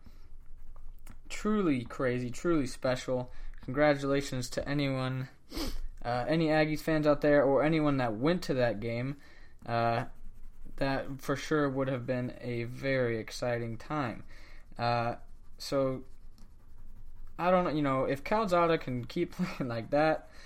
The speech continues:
uh, then the Aggies may have something to say in the S E C West race. Of course, they already have, uh, two conference losses, though, so it's gonna be tough. But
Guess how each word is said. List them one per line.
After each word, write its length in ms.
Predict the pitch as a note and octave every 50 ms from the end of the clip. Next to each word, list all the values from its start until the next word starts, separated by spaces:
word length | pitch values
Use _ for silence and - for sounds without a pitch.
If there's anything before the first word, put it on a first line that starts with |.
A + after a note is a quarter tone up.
| - - - - - - - -
uh, 220 | - B2 B2+ B2+
then 200 | B2+ C3+ C3+ C3+
the 100 | C3+ C3
Aggies 500 | - A2+ C3 C#3 C#3 C#3 C3+ C3 B2 B2
may 300 | C3 C3 C#3 C#3 C#3 C#3
have 320 | C3 C#3 C3 C3 B2+ B2+
something 260 | - C#3+ C#3 A2 A2 A#2+
to 80 | A#2+
say 400 | A#2+ - - C#3+ C#3+ C#3+ C#3 C#3
in 100 | C3+ B2+
the 140 | B2+ - -
S 160 | C3+ C3 -
E 40 | C#3+
C 180 | C3 - C3 A#2
West 360 | A2 A#2+ C3+ D3 D3 - -
race. 300 | C3+ C3 C3+ C3+ - -
Of 100 | G2+ -
course, 300 | - C#3 C3+ C3 B2+ -
they 180 | - A#2+ A#2
already 520 | - - B2 C#3 C#3 C3+ C3+ B2+ B2 B2 B2
have, 400 | B2 B2 B2 B2 A#2+ A#2+ A#2 - - - - - - - - - - - - - - - - - -
uh, 440 | - A#2 A2+ A2 G#2+ G#2+ G#2 G#2+ A2 B2 - - - - - - - - - -
two 500 | - D#3+ D3+ D3+ D3+ D3 D3 C#3+ C3+ C3+
conference 460 | - - C#3+ C3 B2 B2+ A2+ - -
losses, 400 | A#2 A#2+ B2 B2 - A#2+ A#2 B2+
though, 240 | B2 A#2 A#2 A#2+ A#2
so 180 | - - A2+
it's 120 | A2 - -
gonna 180 | - D#3+ D#3
be 100 | C#3 B2+
tough. 400 | B2 - - B2 A#2+ A#2+ - - - - - - - - - - - - -
But 500 | E3 E3+ F3+ F3 F3+ - - - -